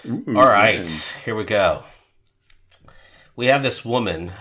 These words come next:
Speaker 2: um, she was three months pregnant, and she fell into a deep coma and woke up about six months after. Um, the woman asked the doctor about her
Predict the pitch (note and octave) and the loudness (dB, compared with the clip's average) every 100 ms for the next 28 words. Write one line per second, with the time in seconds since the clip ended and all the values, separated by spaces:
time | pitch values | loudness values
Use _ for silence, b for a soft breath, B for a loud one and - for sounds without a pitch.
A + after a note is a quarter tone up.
0 | B _ G#2 F2+ E2 E2 D#2+ - F2+ - | B _ -10 -8 -8 -10 -14 -16 -16 -12
1 | B2 C3 A#2 F#2+ - - A2 F2 D2 D#2 | -8 -6 -6 -8 -12 -4 -4 -4 -10 -14
2 | _ b b b b b - F2 - F2+ | _ b b b b b -20 -18 -14 -16
3 | - - - A2+ G#2 G2+ G#2 - G2 F2+ | -16 -20 -12 -8 -6 -6 -10 -12 -12 -10
4 | - - F#2 F2+ F#2 - _ C#2+ D2 G2+ | -12 -14 -12 -12 -14 -18 _ -18 -16 -16
5 | G#2 - - B2+ G2 D#2 F2 b b b | -18 -18 -12 -10 -12 -16 -20 b b b
6 | b b b F#2 F#2 F#2+ G#2 - F#2+ - | b b b -12 -8 -4 -4 -4 -6 -6
7 | F2 E2 E2+ - _ - C#3+ C#3 A2+ G2 | -12 -10 -12 -12 _ -18 -16 -14 -12 -12
8 | F#2 - _ - E2+ - - - _ _ | -14 -20 _ -8 -8 -8 -18 -20 _ _
9 | _ - - B B B B B F#2 F2 | _ -14 -14 B B B B B -14 -10
10 | E2+ E2 E2 F2 _ - G2 G#2 G#2 F#2 | -10 -12 -16 -20 _ -16 -10 -10 -8 -8
11 | F#2 - E2+ E2+ E2 - E2+ D#2 D#2+ - | -10 -12 -10 -8 -8 -10 -12 -10 -12 -12